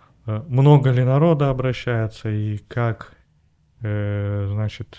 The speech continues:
в этой ситуации, э, я действую, то есть здесь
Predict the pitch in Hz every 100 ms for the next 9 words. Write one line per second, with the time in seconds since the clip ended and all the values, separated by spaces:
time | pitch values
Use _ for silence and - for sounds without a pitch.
0 | - _ 107 113 110 101 - - 110 110
1 | 107 - 110 104 98 - - _ _ -
2 | 104 101 98 92 _ - 110 135 147 127
3 | 120 - 113 - 113 104 117 123 123 -
4 | -